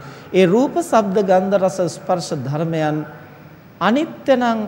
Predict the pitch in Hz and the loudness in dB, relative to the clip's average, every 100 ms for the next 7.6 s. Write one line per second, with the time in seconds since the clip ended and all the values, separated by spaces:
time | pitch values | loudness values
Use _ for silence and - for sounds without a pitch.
0 | - - 254 254 339 330 320 349 349 151 | -10 -2 0 2 2 0 2 2 2 0
1 | 110 - - - - 123 131 135 143 180 | -2 -10 -18 -20 -14 -8 -6 -2 0 -2
2 | 220 196 131 - - - - 165 156 156 | -4 -8 -8 -12 -20 -20 -6 -2 0 -2
3 | 156 156 151 - 117 143 180 175 175 165 | 0 2 2 0 0 2 2 0 -2 -2
4 | 160 160 156 156 143 165 165 156 - 220 | -2 -2 -4 0 0 0 -2 -6 -4 -4
5 | 247 - 147 117 - - - 151 139 131 | -4 -6 -6 -6 -10 -20 -8 -2 -2 -2
6 | 135 135 - 170 170 165 156 147 147 135 | -4 -6 -4 -2 -2 -4 -6 -6 -4 -6
7 | 127 135 127 127 120 117 | -4 -4 -4 -4 -8 -10